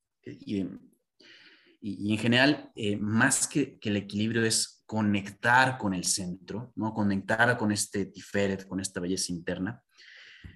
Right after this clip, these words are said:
¿Por qué el siguiente paso es esconderlo?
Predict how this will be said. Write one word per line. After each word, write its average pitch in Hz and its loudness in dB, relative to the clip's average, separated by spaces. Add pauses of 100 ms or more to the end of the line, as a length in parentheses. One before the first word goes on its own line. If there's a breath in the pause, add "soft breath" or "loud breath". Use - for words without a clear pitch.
(140 loud breath)
¿Por 127 2
qué 165 2
el 175 4
siguiente 156 4
paso 143 -4
es - 0
esconderlo? 107 0